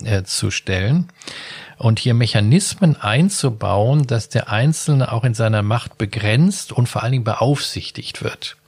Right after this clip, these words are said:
Sei es durch die Gemeindeleitung, so ein ältestes, Ältestengremium, sei es, äh, durch Vorstände,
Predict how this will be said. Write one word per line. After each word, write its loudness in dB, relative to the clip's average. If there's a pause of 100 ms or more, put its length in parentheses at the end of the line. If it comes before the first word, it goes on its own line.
(880)
Sei 2
es -2
durch -2
die 0
Gemeindeleitung, 2
so -6
ein 0
ältestes, -2 (120)
Ältestengremium, 0 (380)
sei 0
es, -4
äh, -4
durch -4
Vorstände, 2